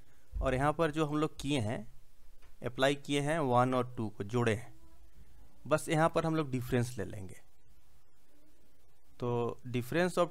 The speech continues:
two tensor is again a tensor, अगर ये थ्योरम प्रूफ करना है, तो आप इस स्टेप के बाद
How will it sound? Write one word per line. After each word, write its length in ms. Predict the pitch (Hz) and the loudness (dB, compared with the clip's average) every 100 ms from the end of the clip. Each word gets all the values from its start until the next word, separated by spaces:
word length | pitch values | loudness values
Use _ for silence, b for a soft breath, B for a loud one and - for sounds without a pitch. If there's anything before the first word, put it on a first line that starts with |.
| - | 0
two 80 | 175 165 | -2 0
tensor 320 | 160 151 165 | 0 2 0
is 200 | - 131 | 0 0
again 300 | 120 135 165 | 2 2 2
a 60 | 165 | 2
tensor, 400 | 160 151 - 143 | 2 2 2 0
अगर 420 | - 127 127 127 139 | 0 0 2 2 2
ये 200 | 147 139 | 0 0
थ्योरम 400 | - 127 127 131 | -2 0 2 2
प्रूफ 260 | 131 123 | 2 0
करना 320 | - 104 104 | 0 0 2
है, 300 | 101 139 220 - - - - - - B B B B B - - | 0 -2 -6 -8 -10 -8 -2 -2 -2 B B B B B -8 2
तो 60 | 135 | 4
आप 200 | 135 - | 4 2
इस 180 | 190 | 0
स्टेप 340 | 190 - 175 170 | 0 4 2 4
के 60 | 156 | 4
बाद 380 | 113 95 90 | 6 6 4